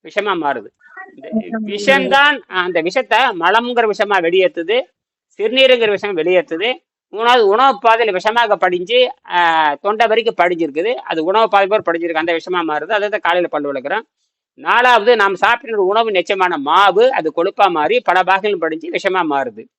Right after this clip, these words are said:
Speaker 1: இந்த விஷம்தான் மனிதனை கொல்லுது. அப்ப சக்தி வெளியிருந்து வருது, சக்தி, எனர்ஜி வெளியிருந்து வருது, அதை என்ன, விட்டல் பவர் வெளியிருந்து வருது. அது என்னவா மாறுது? விட்டல் ப-, விட்டல் வந்து பவரா மாறுது.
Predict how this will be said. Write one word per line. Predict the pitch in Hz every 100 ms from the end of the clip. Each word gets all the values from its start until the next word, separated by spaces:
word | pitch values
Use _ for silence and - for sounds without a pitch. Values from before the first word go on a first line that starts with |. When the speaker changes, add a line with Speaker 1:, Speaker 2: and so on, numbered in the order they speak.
| _ _ _
Speaker 1:
இந்த | 170
விஷம்தான் | 160 170 233 262
மனிதனை | 208 196 190 -
கொல்லுது. | 156 156 127
அப்ப | - - 202 247
சக்தி | - 180 - 302
வெளியிருந்து | 262 247 240 226 196 165
வருது, | 175 131 143 226 262 _ _ _ _ _ -
சக்தி, | - 185 262
எனர்ஜி | 233 151 190 247 226
வெளியிருந்து | 214 208 214 202 160
வருது, | 143 117
அதை | 123 151 180
என்ன, | 170 190
விட்டல் | 160 233 220
பவர் | 190 185 160
வெளியிருந்து | 170 180 143
வருது. | 127 113 120 208 - _ _ _ _
அது | 185 226
என்னவா | 240 269 247
மாறுது? | 214 196 151 131 - _ _ _ _ _ _
விட்டல் | 165 185 240 214
ப-, | 165 147
விட்டல் | 170 185 262
வந்து | 226 247 196
பவரா | 180 220 214
மாறுது. | 180 151 120